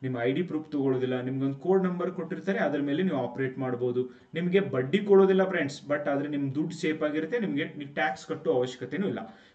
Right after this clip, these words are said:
So ಅಂತ ಒಂದು ದೇಶಗಳಿಗೆ tax havens ಅಂತ ನಾವು ಕರಿತೀವಿ friends. okay, ನೋಡಿ, ಯಾವುದೇ company ಷೇರು ಕುಸಿಯುತ್ತಿದೆಯೋ ಎಂದು ಗೊತ್ತಾದಾಗ trader ಒಬ್ಬ ಏನ್ ಮಾಡ್ತಾನೆ ಅಂದ್ರೆ short selling ಅಲ್ಲಿ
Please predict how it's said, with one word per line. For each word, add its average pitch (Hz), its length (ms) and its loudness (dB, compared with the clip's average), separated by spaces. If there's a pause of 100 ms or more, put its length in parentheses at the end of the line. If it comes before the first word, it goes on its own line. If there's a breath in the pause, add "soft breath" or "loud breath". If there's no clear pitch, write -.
So 160 60 2
ಅಂತ - 300 -4
ಒಂದು 156 360 -2
ದೇಶಗಳಿಗೆ 143 500 -2
tax 135 420 -4
havens 135 360 -6
ಅಂತ 117 200 -8 (280)
ನಾವು 139 240 -4
ಕರಿತೀವಿ 120 380 -4
friends. 110 360 -10 (100)
okay, 135 260 -4 (520 loud breath)
ನೋಡಿ, 143 240 2 (440)
ಯಾವುದೇ 185 560 6
company 156 640 -6 (200)
ಷೇರು 156 560 -4 (300)
ಕುಸಿಯುತ್ತಿದೆಯೋ 160 1000 0
ಎಂದು 135 220 -2
ಗೊತ್ತಾದಾಗ 135 540 -2 (560 loud breath)
trader 180 340 2
ಒಬ್ಬ 160 200 2
ಏನ್ 139 180 2
ಮಾಡ್ತಾನೆ 127 340 -2
ಅಂದ್ರೆ 113 160 -10
short - 360 -4
selling 135 360 -2
ಅಲ್ಲಿ 127 340 -4